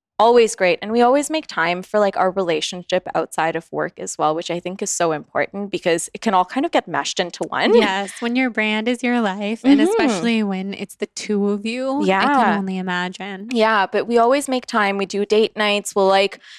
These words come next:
Speaker 1: some days, like, when it's just too much, it's like, "Okay, like, let's just table this for an hour and, like, go for a walk and just not talk about this." And we've, thankfully, it's been really, really fun. I love working with him. I'm very lucky.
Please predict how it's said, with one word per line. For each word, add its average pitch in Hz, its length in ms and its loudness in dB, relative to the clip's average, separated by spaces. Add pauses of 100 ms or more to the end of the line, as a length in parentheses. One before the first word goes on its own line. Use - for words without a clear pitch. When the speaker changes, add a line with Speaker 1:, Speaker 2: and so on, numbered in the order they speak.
(220)
Speaker 1:
some 233 260 0
days, 233 280 4
like, 220 140 2
when 202 120 0
it's 202 140 -2
just - 380 -2
too 208 200 0
much, 175 280 0
it's - 160 -6
like, 180 140 2
"Okay, 190 200 -2
like, 180 220 0
let's - 260 -2
just - 240 -6 (300)
table 196 320 2
this 180 200 0
for - 140 -2
an 180 180 -2
hour 170 320 2
and, 165 140 0
like, 151 160 -8
go 180 160 -2
for 208 180 0
a 208 80 2
walk 247 280 0
and 185 100 -10
just - 220 -8
not 180 180 0
talk - 240 -8
about - 280 -4
this." - 200 -8
And 165 300 -6 (120)
we've, 208 400 -4 (280)
thankfully, 262 360 2
it's 262 140 0
been 247 220 -2
really, 226 300 2
really 226 200 4
fun. 175 600 -2
I 247 100 4
love 233 200 4
working 190 240 -2
with 170 160 -2
him. 165 320 -4
I'm 190 160 -4
very 165 260 2
lucky. 147 520 -4